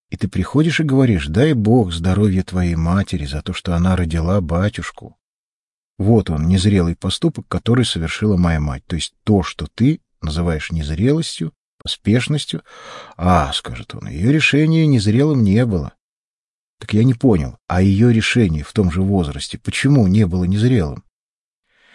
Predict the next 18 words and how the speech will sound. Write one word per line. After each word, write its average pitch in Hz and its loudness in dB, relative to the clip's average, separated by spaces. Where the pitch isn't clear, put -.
Я 120 2
знаю 135 2
очень 143 0
многие 127 4
пары, 151 2
которые 120 0
рано 117 4
поженились, 107 2
а 113 0
после 117 -2
раскаивались 107 2
в 110 -2
этом, 113 0
не 107 6
знали, 104 2
что 120 -2
им 113 4
делать. 78 -4